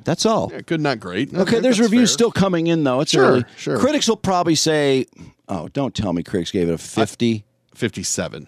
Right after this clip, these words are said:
Speaker 1: Oh, pfft,
Speaker 2: I know.
Speaker 1: of course.
Speaker 2: Of course they would.
Speaker 1: Whatever.
Speaker 2: Yeah. No, yeah, I, I, you don't look at critics for comedy.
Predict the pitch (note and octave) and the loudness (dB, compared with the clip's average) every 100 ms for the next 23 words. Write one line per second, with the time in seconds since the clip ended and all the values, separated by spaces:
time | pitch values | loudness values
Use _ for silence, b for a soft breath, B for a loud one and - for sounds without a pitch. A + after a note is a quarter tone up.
0 | - D3+ F#2+ - - - - A#2 G2 A#2+ | -8 -6 -4 -2 -2 -4 -8 -14 -10 -10
1 | - C3 E2 F#2 F2+ B2 - - G#3 - | -8 -10 -8 -8 -6 -8 -8 -6 -6 -4
2 | F2+ D#2 C2 D#3+ A#2 A#2 A2 A#2+ G#2 D3+ | -6 -6 -8 -6 -8 -10 -10 -12 -10 -10
3 | - - _ _ - A#2 F#2 G#2+ A#2+ C#3 | -10 -12 _ _ -8 -6 -4 -2 0 0
4 | B2+ B2 C3 B2 A2+ A2 - A#2 G2 - | 0 0 2 2 0 -2 -4 -4 -4 -6
5 | - G2+ F#2 F2 B1 | -12 -10 -10 -10 -14